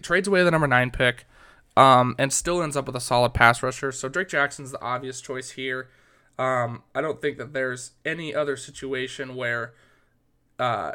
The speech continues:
I would, and this is their first pick, I think that Drake Jackson fits very well.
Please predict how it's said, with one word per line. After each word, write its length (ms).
I 200
would, 480
and 100
this 100
is 20
their 100
first 280
pick, 220
I 100
think 140
that 80
Drake 160
Jackson 420
fits 380
very 180
well. 280